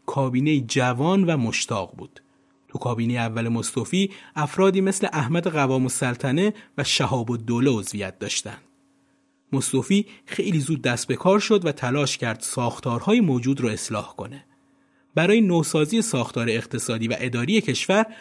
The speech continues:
مستشار خارجی استخدام کرد و تلاش کرد ساختار سنتی دیوانی عصر قاجار رو نوسازی کنه.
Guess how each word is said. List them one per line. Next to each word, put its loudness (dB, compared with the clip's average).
مستشار 0
خارجی 0
استخدام -4
کرد -8
و 0
تلاش 4
کرد -4
ساختار 0
سنتی 2
دیوانی 2
عصر -2
قاجار 0
رو 6
نوسازی -2
کنه. -12